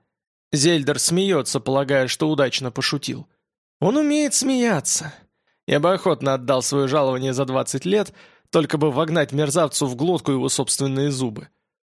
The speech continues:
«Простите мое излишнее веселье», продолжает он, «но шутка на редкость забавная». «Не терпится услышать, что было дальше», говорю я.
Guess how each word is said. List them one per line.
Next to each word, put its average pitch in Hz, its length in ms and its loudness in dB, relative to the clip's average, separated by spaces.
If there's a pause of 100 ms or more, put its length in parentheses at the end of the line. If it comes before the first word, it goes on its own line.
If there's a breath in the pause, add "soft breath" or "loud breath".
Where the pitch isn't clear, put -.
(320)
«Простите 160 640 2
мое 139 360 2
излишнее 131 480 -2
веселье», 131 640 -2 (200)
продолжает 131 640 0
он, 127 220 -6 (540)
«но 202 160 2
шутка 214 400 -2
на 175 200 2
редкость 160 420 0
забавная». 117 720 0 (840)
«Не 160 240 2
терпится 185 520 0
услышать, 175 520 0
что 156 220 0
было 156 260 0
дальше», 117 520 0 (120)
говорю 123 380 0
я. 120 260 -6